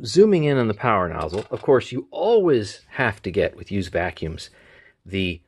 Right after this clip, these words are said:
ubiquitous broken belt. I mean, you just, you just have to expect that. Ah, ha, ha. So, all right, fine. It's easy to get another belt. That's, that's not that difficult. Here's a belt guard. That's actually in pretty good shape.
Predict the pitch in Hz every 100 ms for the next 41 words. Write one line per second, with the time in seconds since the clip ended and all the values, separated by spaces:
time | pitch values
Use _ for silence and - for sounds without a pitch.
0 | _ _ _ _ _ 101 98 85 143 139
1 | 117 90 - - _ _ 85 - 73 -
2 | - - _ - 87 85 82 80 85 80
3 | - 113 131 - 120 80 - 73 - -
4 | - - - - _ _ _ - 85 90
5 | - - - _ _ - _ - 80 76
6 | - - 90 82 - 85 78 - 110 123
7 | 110 101 80 73 71 69 69 73 73 -
8 | 73 - - _ - 80 90 80 87 -
9 | 85 - 82 80 - - - - _ -
10 | 80 78 73 76 60 - 120 165 - 139
11 | 143 147 147 - - - 123 - 127 107
12 | 101 104 101 - - 139 139 _